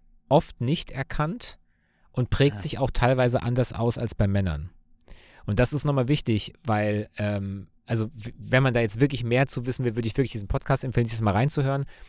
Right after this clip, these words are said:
Speaker 1: Aber es ist so, dass, äh, da Mädchen oder junge Frauen eh gesellschaftlich sehr früh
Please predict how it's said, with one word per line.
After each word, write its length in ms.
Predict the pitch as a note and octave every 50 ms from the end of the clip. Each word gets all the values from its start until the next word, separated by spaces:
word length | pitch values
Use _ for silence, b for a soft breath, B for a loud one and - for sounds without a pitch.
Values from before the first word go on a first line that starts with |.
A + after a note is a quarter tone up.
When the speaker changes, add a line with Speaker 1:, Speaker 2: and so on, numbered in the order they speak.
| B B B B
Speaker 1:
Aber 160 | B B2 A2 B2+
es 100 | A#2+ -
ist 160 | - C#3+ -
so, 160 | - D3 C#3+
dass, 340 | A#2+ B2 A#2+ A2+ - - - b b b b b b b b b
äh, 260 | - A2+ A#2 A2+ A2+
da 400 | G2 - A#2 A2+ A#2 B2 B2+ B2+ - -
Mädchen 880 | A2+ A2 - - - G#2 A2 B2 D3+ E3 - - - F3 F3 F#3 F3
oder 180 | - - B2 A#2+
junge 260 | A#2 A2 C3 D3 D3
Frauen 460 | C#3 - - B2+ A#2+ B2+ C3 B2+ A2 - -
eh 340 | A#2 C3 D3 D#3+ E3 E3 - _ _ _ _ _ - -
gesellschaftlich 760 | - B2+ A2 A#2 B2+ C3 C#3+ - - C3+ - - - A2 - -
sehr 240 | - A#2+ B2+ C#3+
früh 480 | C#3 - - B2+ B2+ B2+ B2+ A#2+ A2+ G#2